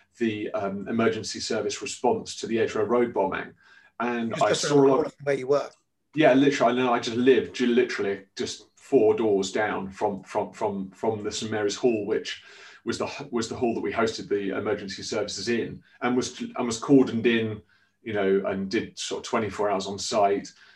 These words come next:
Speaker 1: And, you know, it, it is a really traumatic experience. I saw and heard things that were really distressing.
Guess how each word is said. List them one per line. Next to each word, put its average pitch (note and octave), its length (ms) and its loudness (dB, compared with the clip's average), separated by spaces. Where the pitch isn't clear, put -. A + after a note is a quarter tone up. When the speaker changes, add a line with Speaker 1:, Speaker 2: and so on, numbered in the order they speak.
Speaker 1:
And, B2 180 -2
you C3+ 100 2
know, A#2 100 2
it, - 220 2
it C#3 220 -2
is C#3+ 160 2
a D3 40 0
really C3+ 140 4
traumatic A#2+ 460 -2
experience. A2 500 0
I A2 60 -4
saw A2+ 440 4
and G2 160 0
heard G#2+ 380 0
things G#2 240 -4
that F#2 160 -6
were G2+ 80 0
really G2 320 0
distressing. - 800 -4